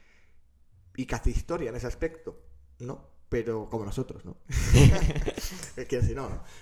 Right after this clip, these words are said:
Pero, pero yo creo que quizás más se aprende a partir de la experiencia, que yo creo que es lo que te hace de alguna manera llegar a esa rebeldía o sacar ese lado más, más rebelde, ¿no? Valga la, la redundancia,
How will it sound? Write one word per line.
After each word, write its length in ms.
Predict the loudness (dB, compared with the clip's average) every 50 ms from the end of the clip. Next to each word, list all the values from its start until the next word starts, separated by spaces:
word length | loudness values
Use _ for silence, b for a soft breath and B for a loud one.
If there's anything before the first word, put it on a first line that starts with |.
| B B
Pero, 640 | -2 0 2 2 2 2 2 2 2 2 2 0 -2 -2
pero 220 | -2 0 0 0
yo 140 | 0 0 0
creo 140 | 2 2 2
que 80 | 2
quizás 320 | 0 0 0 0 0 -2 -2
más 340 | -4 -4 -4 -4 -6 -8 -12 -20 -20 -20 -20 -20 -20 -20 -20 -20 -20 -20 -20 -20 -20 -18
se 360 | -16 -16 -12 -10 -6 -4 -4
aprende 560 | -4 -2 -2 -2 -4 -4 -6 -10 -14 -14 -16 -18 -20 -20 -20 -16 -10
a 100 | -8 -6 -4
partir 220 | -4 -4 -2 -2
de 80 | 0 0
la 60 | 0
experiencia, 720 | 0 -2 -2 -2 -2 -2 -2 -2 -4 -8 -10 -10 -10 -10 -14 b b b b b b b b b b
que 100 | -6 -2
yo 120 | 0 0 2
creo 140 | 2 0 0
que 80 | 0
es 100 | -2 0
lo 140 | 0 -2 0
que 320 | 0 0 -2 -2 -4 -12 -20 -20 -20 -20 -18 -8 -4
te 80 | -2 0
hace 140 | 2 4
de 40 | 4
alguna 240 | 2 2 0 -2 -2
manera 280 | -2 -2 -2 0 0 0
llegar 300 | 0 0 0 0 0 0
a 40 |
esa 180 | -2 -2 -4 -4
rebeldía 680 | -4 -4 -4 -2 -2 -2 -2 -2 0 0 0 -2 -4 -6 -8
o 80 | -8
sacar 320 | -6 -6 -6 -6 -4 -2 0
ese 160 | 0 0 0
lado 200 | 0 0 -2 -2
más, 320 | -2 -4 -4 -4 -4 -4 -6 B B B B B B B B -10 -10 -10 -12 -12 -12 -14 -12 -12 -12 -14 -14 -14 -14 -14 -14 -14 -14 -12 -12 -10
más 140 | -8 -6 -6
rebelde, 400 | -4 -2 0 0 0 0 -2 -4 -6
¿no? 100 | -6 -6
Valga 240 | -6 -6 -4 -4
la, 380 | -2 -2 -2 -2 -2 -4 -4 -4
la 100 | -6 -6
redundancia, 600 | -6 -6 -6 -6 -4 -6 -6 -6 -6 -6 -8 -8